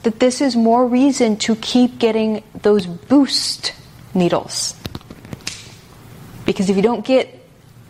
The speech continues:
another and another and another boost in the arm, then you probably will die after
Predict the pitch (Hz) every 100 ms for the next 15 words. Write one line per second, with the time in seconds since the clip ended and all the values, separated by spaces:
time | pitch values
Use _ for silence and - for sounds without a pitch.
0 | - 190 202 220 214 185 - 190 180 196
1 | 202 196 196 185 196 190 175 160 240 214
2 | - - - 190 170 156 156 160 165 -
3 | - - - - - - - - - -
4 | - - - - - - - - - 175
5 | 190 185 180 - 185 180 170 175 214 190
6 | 170 156 175 170 180 - - - - -
7 | - - - - - - 180 170 - -
8 | 165